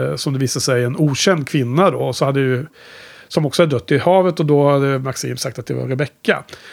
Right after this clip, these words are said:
Senare hittar man ju Rebecca i hennes båt, eh, ett år senare och då frågar ju polisen vem är den första kvinnan. Och då så tyckte Hitchcock att det var någonting som publiken hade m-, helt missat liksom och det borde de ha hakat upp sig på mer.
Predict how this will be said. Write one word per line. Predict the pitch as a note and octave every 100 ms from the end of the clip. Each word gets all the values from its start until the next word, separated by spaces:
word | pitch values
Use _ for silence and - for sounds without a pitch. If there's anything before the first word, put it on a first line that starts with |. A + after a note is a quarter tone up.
| -
Senare | - D#3+ E3
hittar | F3+ - F#3
man | G#3
ju | F#3+
Rebecca | F3+ D3+ - C3+
i | B2+
hennes | D3 C3 B2+
båt, | C#3+ A#3 B3 A#3 - A3+ - -
eh, | D#3 D3+ D3+
ett | - C#3
år | C3
senare | E3 C#3+ G3 F#3
och | C#3
då | D#3+ F#3+ E3+
frågar | - D3+
ju | C3+
polisen | D3+ C3+ - C#3+
vem | C#3
är | C3+
den | C3+
första | D#3+ - D#3
kvinnan. | A#3+ D3 C3 E3+ -
Och | D#3+
då | E3
så | D#3+
tyckte | - D3+ -
Hitchcock | C3 - C#3+ C3
att | C3
det | D#3
var | C#3+
någonting | C3+ C3+ A#2+
som | B2+
publiken | C3+ C3 C3 - C3
hade | A#2+ B2
m-, | B2+ - - -
helt | C#3+ D3+
missat | D3 - D#3+ C3
liksom | B2 - B2
och | A#2 C3 C3+ - - - -
det | C#3+
borde | C3+ C3
de | B2
ha | B2+
hakat | B2+ C#3
upp | C#3 -
sig | C3
på | - C#2
mer. | D2 C#3+